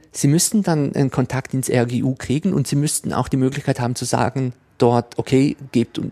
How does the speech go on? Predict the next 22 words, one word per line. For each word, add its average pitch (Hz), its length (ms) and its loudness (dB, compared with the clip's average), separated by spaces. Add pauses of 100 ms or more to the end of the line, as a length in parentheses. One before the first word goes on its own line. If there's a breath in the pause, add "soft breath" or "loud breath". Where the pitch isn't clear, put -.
(100)
diese 135 220 0
Daten - 320 -4
frei 156 400 2
oder 127 400 4
passt - 340 -4
euer 120 180 2
System 120 440 0
so 117 160 0
und 120 140 -2
so 107 140 -4
an", 143 200 2
oder - 200 0 (400)
was 123 220 0
auch 123 80 2
immer 135 220 2
halt 123 120 -2
notwendig 135 440 -2
wäre. 110 280 -2 (600 loud breath)
Aber 127 240 2
ich, - 160 -12
ich - 80 -12
glaube 151 440 2